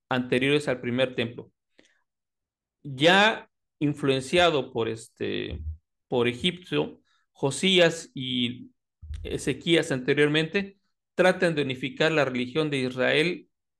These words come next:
el, centrándola en, en, este, en un solo templo y una sola figura del rey a la manera de, este, de los dioses y reyes egiptos,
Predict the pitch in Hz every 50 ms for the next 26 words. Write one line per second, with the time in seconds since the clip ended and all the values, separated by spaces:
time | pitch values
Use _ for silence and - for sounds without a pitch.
0 | _ _ _ _ - - 123 117 107 107 110 110 113 113 - - 147 131 123 123
1 | 131 143 147 160 160 160 156 151 143 135 127 117 113 104 101 98 98 98 - _
2 | _ _ _ _ _ _ _ _ _ _ _ _ _ _ _ _ _ _ _ _
3 | _ _ _ _ _ _ _ _ _ _ _ _ _ _ _ _ _ _ _ _
4 | _ _ _ _ - - 120 117 113 110 107 - - _ - 120 107 107 104 104
5 | 104 - _ _ _ _ _ _ _ _ _ _ _ _ _ _ _ _ _ _
6 | _ _ _ - 127 117 113 113 117 117 113 110 110 113 - - _ _ - 175
7 | 175 175 175 185 170 151 143 151 151 170 180 180 180 190 190 190 190 - - 139
8 | 147 151 151 147 - - 151 151 143 147 139 123 127 135 143 139 135 123 117 113
9 | 120 135 151 160 160 - _ _ _ _ _ _ _ _ _ _ _ - 127 120
10 | 117 117 117 117 117 120 127 135 143 147 147 143 127 117 107 107 107 - - _
11 | - - 107 101 98 98 - - 143 - - _ _ _ _ _ _ - - 117
12 | 117 107 104 107 110 - - - - - _ _ - - 123 131 147 147 151 -
13 | 156 - - - - 123 113 110 110 117 - - 123 127 135 139 135 - 143 127
14 | - 160 156 151 - - 156 - - _